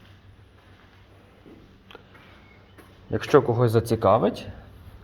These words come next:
телефонуйте, звертайтесь до нас. На цьому я завершую наш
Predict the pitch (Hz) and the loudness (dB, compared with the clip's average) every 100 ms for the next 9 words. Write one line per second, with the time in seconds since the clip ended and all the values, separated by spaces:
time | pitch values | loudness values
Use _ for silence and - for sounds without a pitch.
0 | - - - - - - - 117 110 110 | -20 -20 -20 -20 -20 -10 0 2 2 0
1 | 98 98 - 208 - - - - - - | 0 -2 -2 -4 -6 -20 -20 -20 -20 -20
2 | - - - - - - - - - - | -20 -20 -18 -18 -16 -18 -20 -20 -20 -18
3 | - 107 107 - 98 98 107 131 139 180 | -8 -2 -2 2 0 0 -4 -2 -4 -4
4 | - - - - - - - - - - | -12 -20 -20 -20 -20 -20 -20 -20 -20 -20
5 | - - - - - - - - - - | -20 -20 -20 -20 -20 -20 -20 -20 -20 -20
6 | - - - 131 127 170 143 127 131 127 | -20 -20 -10 -6 2 2 4 2 2 2
7 | 113 - 101 101 110 101 - | 2 -2 -6 -2 0 -2 -6